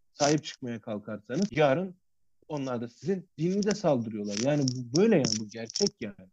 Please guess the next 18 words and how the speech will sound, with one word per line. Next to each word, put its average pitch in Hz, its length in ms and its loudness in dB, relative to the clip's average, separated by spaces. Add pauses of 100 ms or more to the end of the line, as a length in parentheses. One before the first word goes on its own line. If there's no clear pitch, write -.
Bizim 143 300 2
yani 131 220 2
Türkiye'de 151 460 2
yaşadığımız, 127 560 0
Türkiye 147 300 2
özelinde 135 460 4
söyleyeyim 110 520 -4
bunu. 175 140 -8 (460)
Yaşadığımızın, 123 600 -2 (160)
yaşadığımız 127 420 0
sorunların 131 460 2
temelinde 131 540 4
bu 160 60 6
var. 143 160 6 (500)
İşin 175 560 2
ehline 143 440 0
teslim 156 500 0
edilmemesi 151 500 4